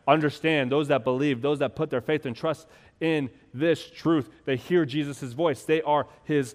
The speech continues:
followers. They believe in him. <laughs> Pilate saith unto him, "What is truth?" Let's pray, and then we're gonna jump into our first thought this morning. Father, we love you so much, and we thank you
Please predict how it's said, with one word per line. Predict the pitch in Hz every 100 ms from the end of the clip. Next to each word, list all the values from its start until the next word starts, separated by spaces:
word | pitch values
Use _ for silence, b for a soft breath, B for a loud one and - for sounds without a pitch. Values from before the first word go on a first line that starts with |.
| b
followers. | b - 175 190 170 131 117
They |
believe | 135 139 147
in | 135
him. | 160 143 101 - B B
<laughs> | B B B -
Pilate | - 160 151
saith | - 139 135
unto | 131 120
him, | 127 123 - b b b b b b b -
"What | 208
is | - -
truth?" | - 117 107 - - - _ _ _ _ _ _ _ _ -
Let's | 120
pray, | - 151 165 -
and | 123
then |
we're | 117
gonna | 110
jump | 113 107
into | 101
our | 101
first | 107 95
thought | 107
this | 98 -
morning. | 120
Father, | 107 139 131 127
we |
love | 120 120 113
you |
so | - 113
much, | 104 90
and | 113
we | 107
thank | - 135 -
you | 101